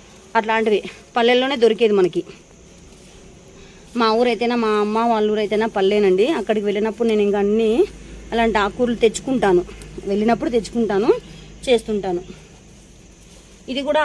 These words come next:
ఆకుకూరేనండి, ఇది కూడా పప్పులోకి వేస్తారు. but ఈ, ఉమ్, పుదీనాలో వద్దులే అని నేను పీకేస్తున్నాను. ఇది మా సైడు బేల్లాకు అంటారనమాట. ఇది కూడా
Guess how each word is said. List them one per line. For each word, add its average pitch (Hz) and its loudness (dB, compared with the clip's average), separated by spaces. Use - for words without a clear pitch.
ఆకుకూరేనండి, 233 0
ఇది 233 -2
కూడా 262 0
పప్పులోకి 233 0
వేస్తారు. 208 -2
but 226 0
ఈ, 220 -4
ఉమ్, 208 -2
పుదీనాలో 226 -2
వద్దులే 214 2
అని 226 -2
నేను 254 0
పీకేస్తున్నాను. 208 -2
ఇది 240 2
మా 196 4
సైడు 269 2
బేల్లాకు 226 2
అంటారనమాట. 175 -2
ఇది 208 -2
కూడా 240 2